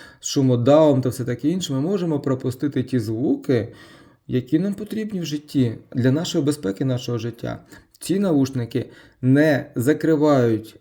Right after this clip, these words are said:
ваші вуха від цих звуків, тому що вони не, е, запихуються в вашу вушну, е, раковину повністю, а знаходяться зверху. І таким чином, е, в процесі будь-яких занять спортом ви можете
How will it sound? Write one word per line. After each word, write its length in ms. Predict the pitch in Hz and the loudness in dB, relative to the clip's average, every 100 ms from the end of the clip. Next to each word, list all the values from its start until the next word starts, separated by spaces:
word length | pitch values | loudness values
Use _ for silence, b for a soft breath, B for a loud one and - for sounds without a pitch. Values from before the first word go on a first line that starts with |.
| _ | _
ваші 400 | - 135 135 - | -2 0 2 2
вуха 300 | 135 170 135 | 2 2 0
від 200 | 117 123 | 0 0
цих 200 | - 147 | 0 0
звуків, 360 | 120 127 - - | 2 2 0 -4
тому 240 | 139 143 | -2 -2
що 180 | 147 139 | -2 -2
вони 380 | 127 131 160 - | 2 4 2 0
не, 540 | - 139 151 156 135 107 B B B - | -2 2 4 4 2 -2 B B B -4
е, 280 | 135 131 | -2 0
запихуються 680 | 117 151 - - 165 147 - | 0 0 0 0 4 2 2
в 40 | 123 | 0
вашу 300 | 135 127 120 | 0 0 -2
вушну, 540 | 131 131 139 123 - - | -2 -2 0 0 -2 -2
е, 40 | 127 123 120 123 | 0 4 4 6
раковину 500 | 127 127 123 120 117 | 4 4 0 -2 -2
повністю, 640 | 117 151 123 110 - - 117 - | 4 6 6 0 -8 -12 -12 -8
а 240 | 143 135 127 | -2 -2 -2
знаходяться 580 | 113 131 160 175 160 147 | -6 -4 -4 -4 -4 -4
зверху. 460 | 117 120 107 - - B B B | -2 -2 -4 -12 -18 B B B
І 80 | - | -4
таким 320 | 170 170 190 | -2 -2 -2
чином, 460 | - 190 156 120 110 - | -2 0 0 -2 -4 -8
е, 300 | - 131 127 | -2 0 0
в 100 | 127 | 0
процесі 400 | 151 156 196 175 | -2 -2 -4 -4
будь-яких 440 | 139 170 151 165 | -4 0 0 2
занять 280 | 131 135 135 | 0 0 -4
спортом 500 | 135 165 185 - 110 B B B - | -2 -2 -2 -6 -10 B B B 0
ви 200 | 143 - | 0 0
можете 560 | 120 135 117 - - | 0 0 0 -6 -12